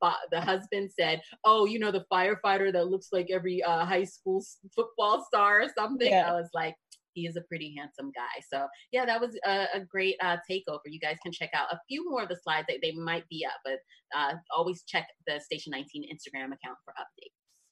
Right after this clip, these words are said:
Speaker 2: I love that. Uh, normally we do a sec-, section called Fire Facts, but I thought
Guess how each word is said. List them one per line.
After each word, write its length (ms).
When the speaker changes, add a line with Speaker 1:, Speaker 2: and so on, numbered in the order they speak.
Speaker 2:
I 100
love 480
that. 460
Uh, 200
normally 340
we 160
do 140
a 60
sec-, 280
section 540
called 420
Fire 320
Facts, 600
but 180
I 80
thought 640